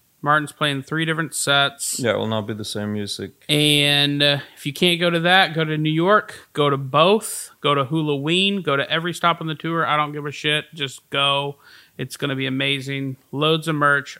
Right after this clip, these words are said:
Speaker 1: all new production, all new visuals, new music.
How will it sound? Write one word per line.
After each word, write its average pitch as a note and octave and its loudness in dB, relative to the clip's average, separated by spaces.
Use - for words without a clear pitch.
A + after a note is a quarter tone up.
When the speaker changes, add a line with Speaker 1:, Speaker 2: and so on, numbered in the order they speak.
Speaker 1:
all D#3+ 0
new D#3+ -2
production, C#3 0
all D#3+ 2
new D#3+ 0
visuals, C#3 -4
new F#3 4
music. E3 2